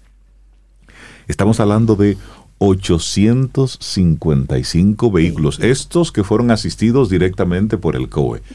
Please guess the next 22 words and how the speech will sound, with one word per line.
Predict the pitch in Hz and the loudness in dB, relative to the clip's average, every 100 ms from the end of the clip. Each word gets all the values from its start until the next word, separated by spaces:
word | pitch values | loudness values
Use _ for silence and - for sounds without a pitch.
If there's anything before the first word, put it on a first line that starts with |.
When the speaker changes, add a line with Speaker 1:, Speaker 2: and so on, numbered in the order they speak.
| - - | -14 -4
Speaker 1:
A | - | 0
Speaker 2:
Y | |
Speaker 1:
eso | 156 | 2
Speaker 2:
los | 147 - | 2 4
que | |
Speaker 1:
súmele | 151 151 151 147 151 | 4 4 4 4 4
Speaker 2:
no, | - | 0
sí. | - 127 113 | -4 2 2
Speaker 1:
N, | 85 67 - - _ _ | 2 -2 -8 -20 _ _
que | 76 | -6
fueron | 71 92 107 | 0 2 2
personas | 104 90 104 101 | 2 2 2 0
que | 98 | -2
pudieron | 80 76 85 98 95 | -2 0 2 2 2
resolver, | 80 78 76 67 95 113 107 | 0 0 0 0 2 2 0
que | 90 | -2
pudieron | 73 71 71 87 80 | -4 -4 -2 -2 -2
sacarlo | 80 82 82 82 71 | -4 -4 -2 -2 -2
de | 69 | -2
la | 64 62 | -2 0
vía. | 95 120 107 - - _ _ - | 2 2 2 -2 -16 _ _ -6
Mira, | 82 67 | -4 -4